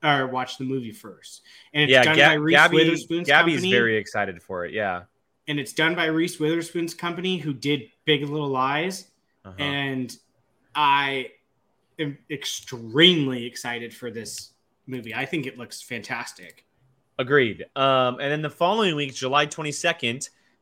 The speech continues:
Speaker 2: Uh, so it's kind of a, a, an iffy thing. So actually, July fifteenth, if you're lucky enough, The Gray Man actually hits theaters for a select week if you have the option to see it.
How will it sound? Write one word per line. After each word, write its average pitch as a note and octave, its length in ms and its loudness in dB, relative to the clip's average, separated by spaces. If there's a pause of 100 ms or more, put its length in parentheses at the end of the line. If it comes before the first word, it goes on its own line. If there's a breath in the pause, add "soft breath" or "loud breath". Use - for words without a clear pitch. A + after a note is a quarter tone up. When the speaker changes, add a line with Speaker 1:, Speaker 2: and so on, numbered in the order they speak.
(120)
Speaker 2:
Uh, A#2 480 2 (140)
so E3+ 420 4 (180)
it's - 200 -8
kind G3 220 -2
of F3+ 100 -2
a, E3 420 -2
a, - 40 -10
an D3 80 -12
iffy D3 200 -8
thing. D3 160 -10
So D#3 160 -4
actually, F3 280 0
July D3 260 -2
fifteenth, D3 480 -10 (560)
if C3+ 200 -4
you're C3+ 120 -2
lucky D#3+ 360 0
enough, B2 360 -2
The B2+ 80 -4
Gray B2 340 0
Man D#3 260 -2
actually C3 340 -6
hits B2 240 -6
theaters A#2+ 440 -6
for A2+ 180 -6
a G#2+ 60 -4
select - 400 -6
week A2 260 -8
if - 160 -14
you A2 100 -6
have G#2 100 -2
the A2 80 -4
option G#2+ 240 -2
to C#3 60 -10
see A2 240 -6
it. B2 180 -2